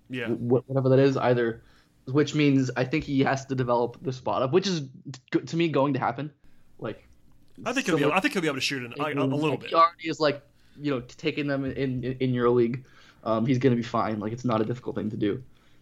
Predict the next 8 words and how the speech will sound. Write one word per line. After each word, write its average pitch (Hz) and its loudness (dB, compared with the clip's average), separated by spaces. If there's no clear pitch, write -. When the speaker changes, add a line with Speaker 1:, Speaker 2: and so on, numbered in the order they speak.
Speaker 2:
Um, 98 0
so, 127 4
but, 151 0
like, 139 4
the 127 0
handling, 165 0
I 160 4
think, 196 0